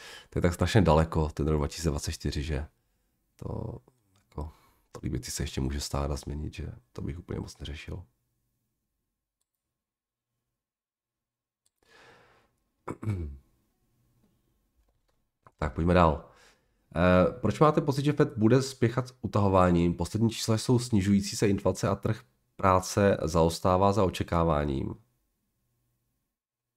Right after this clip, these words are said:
Eh, po roce dva tisíce osm zůstaly efektivní sazby nízko až do dva tisíce patnáct.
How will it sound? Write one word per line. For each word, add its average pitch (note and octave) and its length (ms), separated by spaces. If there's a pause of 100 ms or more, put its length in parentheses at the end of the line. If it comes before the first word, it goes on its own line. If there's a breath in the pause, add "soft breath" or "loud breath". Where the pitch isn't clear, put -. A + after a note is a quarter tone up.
(920 soft breath)
Eh, E2 360
po F#2 80
roce G2 240
dva G2 100
tisíce A#2 280
osm G#2+ 320
zůstaly G2+ 360
efektivní G#2+ 400
sazby G#2 320
nízko G2+ 560
až F2 120
do F#2+ 200
dva F2 100
tisíce - 280
patnáct. E2 800